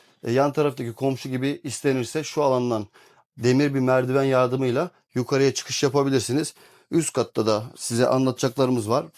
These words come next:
Bir ihtimal orayı da kendinize oda veya daire haline getirebilirsiniz. Yukarıda görüşelim. Burası da çatı alanımız. Burayı daha restore bir hale getirirsiniz. Burada da kendinize bir yaşam alanı kurabilirsiniz. Atıl eşyalarını buraya koymuşlar.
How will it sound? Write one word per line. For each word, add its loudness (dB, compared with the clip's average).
Bir 0
ihtimal -2
orayı 0
da -2
kendinize -4
oda 0
veya -2
daire 0
haline -2
getirebilirsiniz. -2
Yukarıda 0
görüşelim. 0
Burası -2
da -2
çatı -4
alanımız. -2
Burayı 0
daha 2
restore -2
bir -2
hale -2
getirirsiniz. -8
Burada -4
da -8
kendinize -6
bir -6
yaşam -4
alanı -6
kurabilirsiniz. -4
Atıl -2
eşyalarını -4
buraya 2
koymuşlar. -2